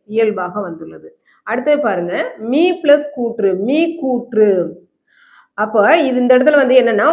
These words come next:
ஒருவரை பற்றி மிக உயர்வாக சொல்லப்படும் சொல்லுதான் வந்து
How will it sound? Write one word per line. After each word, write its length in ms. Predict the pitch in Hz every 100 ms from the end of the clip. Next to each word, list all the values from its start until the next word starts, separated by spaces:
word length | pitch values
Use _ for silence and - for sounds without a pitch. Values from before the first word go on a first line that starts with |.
| 302
ஒருவரை 320 | 247 247 240 220
பற்றி 260 | 240 240 294 233
மிக 240 | 233 277 311 285 220
உயர்வாக 760 | 233 277 277 269 254 247 247 285 254
சொல்லப்படும் 600 | 226 240 226 214 208 202
சொல்லுதான் 400 | 208 220 226 233 202
வந்து 160 | 196